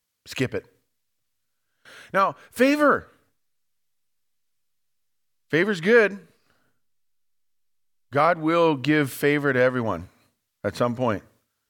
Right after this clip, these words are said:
Favor's gonna happen. But know that favor's first step.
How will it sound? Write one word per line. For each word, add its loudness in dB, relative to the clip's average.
Favor's -2
gonna 0
happen. -2
But -2
know 2
that 2
favor's -2
first -4
step. -2